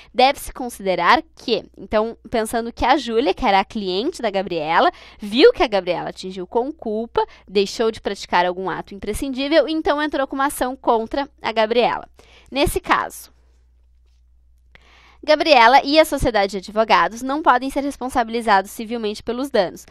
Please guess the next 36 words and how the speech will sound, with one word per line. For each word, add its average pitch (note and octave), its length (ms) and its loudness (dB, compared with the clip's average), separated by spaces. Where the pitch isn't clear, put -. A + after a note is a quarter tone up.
pois D4 160 2
no F#4+ 80 2
exercício E4+ 320 -4
profissional, C4 640 2
o A#3+ 40 -2
advogado A3+ 480 0
apenas B3+ 380 -4
responde G#3+ 480 -6
pelos C4+ 220 -6
atos C4 180 -4
que - 120 -16
pratica - 440 -10
mediante A#3 540 -8
dolo, G3+ 460 2
compreendido A#3+ 500 -4
por C4 140 -12
meio G#3 180 -2
de G#3 120 -12
binômio G3+ 420 -6
consciência G3 680 -8
e G#3 120 -12
vontade. G#3 580 -8
Bom, F3 260 -10
já G3 120 -6
vimos G3+ 260 -12
que - 160 -6
não, F#3+ 260 0
né? F#3+ 220 -2
Pode G#3+ 300 2
sim A#3 260 -8
ser C4+ 140 -6
responsabiliza-, A3+ 800 -4
responsabilizado A3+ 800 -4
por A#3 180 -4
culpa. - 400 -16
Dois, G#3 300 4